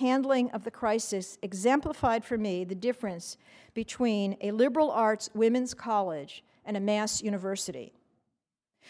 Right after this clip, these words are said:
For example, during the student general strike that followed the police action, which is really a boycott of classes to support demands such as amnesty for those arrested,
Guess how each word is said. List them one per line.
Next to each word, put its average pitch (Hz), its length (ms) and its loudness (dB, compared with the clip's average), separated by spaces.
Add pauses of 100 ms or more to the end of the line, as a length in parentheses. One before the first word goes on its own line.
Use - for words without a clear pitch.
For 311 140 0
example, 277 480 2
during 302 320 2
the 262 240 -2
student 311 360 -2
general 247 280 4
strike 226 380 0
that 208 100 -4
followed 233 320 2
the 208 80 -8
police - 340 -8
action, 214 340 -4
which 214 140 -8
is 214 100 -8
really 240 260 0
a 190 40 -2
boycott 214 560 0
of 190 80 -12
classes 214 560 0
to 226 100 -6
support 240 460 0
demands 202 440 -2
such 208 180 -6
as 190 100 -8
amnesty 202 480 -6
for 185 140 -10
those 185 240 -8
arrested, 185 520 -6